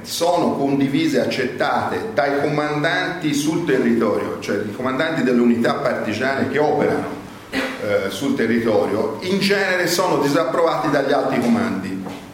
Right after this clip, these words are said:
comando provinciale o anche i vertici, che dicono: "No, non si tratta con i tedeschi, non dovete trattare con i tedeschi, e quando trattate dovete trattare tenendo il coltello da parte del manico. Se proprio dovete trattare,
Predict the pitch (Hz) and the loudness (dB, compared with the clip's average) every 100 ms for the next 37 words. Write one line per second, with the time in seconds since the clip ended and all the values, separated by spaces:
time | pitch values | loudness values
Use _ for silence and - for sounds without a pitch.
0 | - - 113 117 113 113 117 110 123 120 | -16 -6 0 2 4 4 2 2 2 2
1 | 107 107 107 101 107 107 104 104 95 - | 2 2 0 0 2 0 -2 -4 -6 -10
2 | - - - 175 156 143 180 160 123 151 | -14 -6 -2 2 4 4 2 4 4 4
3 | 143 143 156 143 131 120 110 104 95 92 | 4 4 4 2 2 2 0 0 -2 -6
4 | - 107 117 143 143 131 120 127 120 117 | -6 -2 2 4 4 2 2 2 2 2
5 | 117 143 156 - - - 180 175 160 151 | 2 2 2 0 -2 0 0 0 0 0
6 | 147 175 180 170 135 135 127 123 - 147 | 0 0 0 2 4 4 4 2 2 2
7 | 151 131 139 131 139 120 127 117 - 131 | 2 2 2 0 2 2 2 2 2 2
8 | 120 113 113 110 107 92 101 - - - | 2 2 2 2 0 0 -4 -6 -12 -14
9 | - 131 131 160 147 139 143 135 135 123 | -4 0 2 4 4 4 4 4 2 2
10 | 156 151 147 139 143 139 | 0 2 2 2 0 -4